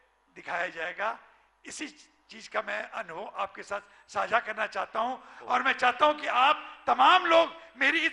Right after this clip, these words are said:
बात से इत्तेफाक रखते हैं कि नहीं, जोरदार बोलिए मेरे साथ।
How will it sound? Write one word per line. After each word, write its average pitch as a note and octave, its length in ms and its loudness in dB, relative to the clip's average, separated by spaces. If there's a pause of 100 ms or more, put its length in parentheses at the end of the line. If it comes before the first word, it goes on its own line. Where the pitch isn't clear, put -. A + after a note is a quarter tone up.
बात C#4+ 180 6
से E4+ 140 -8
इत्तेफाक C#4 520 0
रखते B3+ 340 -2
हैं - 360 0
कि D#4 160 0
नहीं, C#4 360 4 (320)
जोरदार D4 580 4
बोलिए B3+ 340 -4
मेरे A3+ 140 -4
साथ। F3+ 220 -10